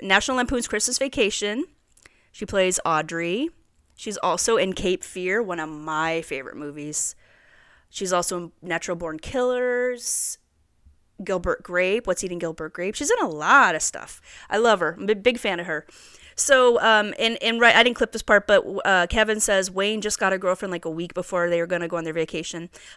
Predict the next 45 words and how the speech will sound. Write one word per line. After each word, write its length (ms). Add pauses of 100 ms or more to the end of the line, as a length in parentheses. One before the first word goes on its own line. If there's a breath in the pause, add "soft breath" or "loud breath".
Paul 240
comes 240
up 140
with 100
a 60
huge-ass 640
suitcase 600
and 140
says, 300 (160 loud breath)
"Hi, 220
Mister 280
Arnold. 480 (300 soft breath)
I 80
am 120
so 320
excited 560
for 140
this 140
trip." 280
And, 240
and, 480
and, 400
um, 500 (460)
uh, 220
Jack 320
is 160
like, 200
"Ah." 680 (720 loud breath)
So, 320
yeah. 360 (760 soft breath)
And 160
Kevin's 340
just 160
kinda, 220
oh, 180
and 100
also, 480
you 200
know, 220
you 240
heard 180
the 80
beginning. 500
This 160
is 220